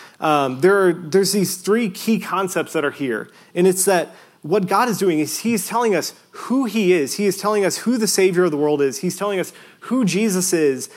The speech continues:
and who he is. He's giving us our proper theology. And this theology leads us to this identity. So all that Christ is, all that he accomplished is now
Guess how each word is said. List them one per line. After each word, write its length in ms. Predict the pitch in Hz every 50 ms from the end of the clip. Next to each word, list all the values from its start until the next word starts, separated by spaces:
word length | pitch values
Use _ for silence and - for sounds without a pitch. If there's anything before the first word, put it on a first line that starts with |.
| - _
and 120 | 156 151 135
who 200 | 127 196 247 233
he 280 | 180 185 220 220 202
is. 260 | 165 139 135 120 -
He's 160 | - 202 170 135
giving 320 | 143 208 220 254 226 202
us 180 | 175 151 - -
our 200 | - 175 180 156
proper 440 | - - 180 185 185 185 - 175 151
theology. 800 | - - 151 143 135 131 135 139 131 123 - - - - - _ _ _ _ _ _ _ _ _ _ _ _ _ _ _ _ _ -
And 120 | 170 180
this 200 | 202 220 - -
theology 920 | - 214 220 180 165 156 185 226 240 208 170 131 131 143 139 131 123 - - - - _ _
leads 480 | 143 151 160 185 226 254 233 180 -
us 320 | 160 143 127 123 - - - - - _ _ -
to 160 | - 208 202
this 220 | 180 180 180 -
identity. 600 | 156 139 131 139 131 127 120 113 120 113 127 - _ _ _ _ _ _ _ _ _
So 220 | _ - - 214 190
all 380 | - - - 190 214 226 247
that 180 | 226 240 202 -
Christ 360 | - - 190 190 180 - -
is, 220 | 190 185 180 160 175
all 200 | 147 180 202 208
that 120 | 226 190
he 160 | 180 208 190
accomplished 720 | 156 123 - - - 190 202 185 - 156 139 - - - - - - - _
is 240 | - 196 170 127 147
now 400 | 165 175 185 185 170 139 -